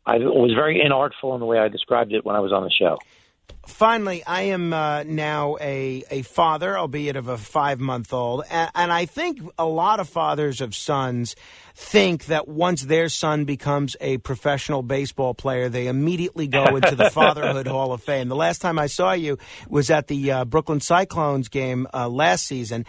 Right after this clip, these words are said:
Speaker 2: Your
Speaker 1: <laughs>
Speaker 2: son is actually playing for the Brooklyn Cyclones. What's it like to
Speaker 1: Yep.
Speaker 2: have a son that's a professional baseball player? It's gotta be the
Speaker 1: It's
Speaker 2: coolest thing in the
Speaker 1: incredible
Speaker 2: world.
Speaker 1: pressure for him and for me
Speaker 2: <laughs>
Speaker 1: and for his mother. I mean, it's just,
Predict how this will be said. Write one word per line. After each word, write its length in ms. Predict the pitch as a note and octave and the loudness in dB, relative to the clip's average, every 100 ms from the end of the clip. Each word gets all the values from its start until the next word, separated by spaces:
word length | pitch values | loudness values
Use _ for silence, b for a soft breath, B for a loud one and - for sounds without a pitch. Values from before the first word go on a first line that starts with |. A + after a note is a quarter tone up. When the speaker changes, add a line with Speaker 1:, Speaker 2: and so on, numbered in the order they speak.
| B B | B B
Speaker 2:
Your 340 | - D3+ G#3 | 0 4 6
Speaker 1:
<laughs> 20 | A3+ | 6
Speaker 2:
son 720 | - B2 D#4 E4 F#3+ E3+ F#3+ | 6 6 4 2 0 -4 -4
is 220 | G3+ F3+ | 0 2
actually 340 | G#3 G#3+ - A3 | 2 0 0 -4
playing 420 | - A3 B3 A#3 | 0 0 2 -2
for 120 | - | -2
the 100 | A3 | 0
Brooklyn 340 | F#3+ A#3 - A#3 | 2 2 0 0
Cyclones. 440 | B3+ D4 C4 F3+ | 0 0 0 -2
What's 280 | D3+ C4 - | 4 2 2
it 80 | F4 | 0
like 280 | A#3 D4 | 2 2
to 80 | G#3+ | 4
Speaker 1:
Yep. 100 | C4 | 6
Speaker 2:
have 120 | D4+ G#3+ | 6 4
a 40 | |
son 360 | - A#3+ C4+ A#3+ | -2 0 2 0
that's 160 | A3 | -4
a 40 | G3+ | -6
professional 460 | G3 A3+ A#3 A#3 | -4 -2 -2 -2
baseball 460 | G3 A#3+ C#4+ B3+ F3+ | 0 -2 -2 -2 -2
player? 260 | - C3+ | 0 -4
It's 140 | A#2 - | -2 -2
gotta 160 | D4+ | -2
be 80 | B3 | 6
the 60 | D#3+ | 6
Speaker 1:
It's 100 | - | 8
Speaker 2:
coolest 260 | G3 D#3+ | 4 6
thing 80 | - | 6
in 40 | E3 | 6
the 40 | |
Speaker 1:
incredible 280 | G3 G3+ F#3+ | 6 4 4
Speaker 2:
world. 160 | F#3 F3 | 2 0
Speaker 1:
pressure 460 | F#3 F3 - F3 | 0 0 2 0
for 220 | D3 D3 B2 | 0 0 2
him 380 | D3 F3 G3 | 6 4 4
and 320 | G#3 - F3 D#3 | 2 2 2 0
for 140 | - D#3+ | 2 2
me 320 | B2+ C3+ D#3+ - G3+ | 6 4 4 0 0
Speaker 2:
<laughs> 160 | G3 - | 0 2
Speaker 1:
and 220 | - D3+ | 2 4
for 120 | A#3 | 4
his 160 | D#3 B2 | 4 4
mother. 400 | D3 C3 A2 E2+ | 2 4 2 0
I 120 | A#2+ | -2
mean, 220 | A2+ B2 | 0 0
it's 140 | A#2+ - | 0 -2
just, 280 | C3+ A#2 | 0 0